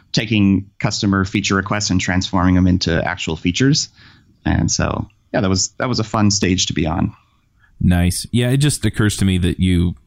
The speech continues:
Speaker 2: you speak well and you have a lot of interesting things going on at Drip. So anyway, I'm gonna encourage you that way if I can.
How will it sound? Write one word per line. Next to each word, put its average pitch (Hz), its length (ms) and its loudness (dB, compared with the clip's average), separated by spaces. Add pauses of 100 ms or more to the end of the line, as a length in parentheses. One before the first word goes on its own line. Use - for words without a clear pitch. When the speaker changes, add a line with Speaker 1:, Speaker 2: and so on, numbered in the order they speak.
(220)
Speaker 2:
you 95 140 0
speak - 320 -4
well 98 340 2
and 87 200 2 (600)
you 95 140 2
have 101 160 2
a 98 40 2
lot 95 220 2
of 90 60 2
interesting 92 380 0
things 92 220 0
going 90 220 2
on 87 140 2
at - 80 -4
Drip. 90 240 0 (260)
So 85 400 0 (500)
anyway, 92 440 2
I'm 107 100 2
gonna 120 140 2
encourage 104 400 2
you 98 80 2
that 85 180 0
way 85 280 0
if - 140 -6
I 85 60 0
can. 85 260 0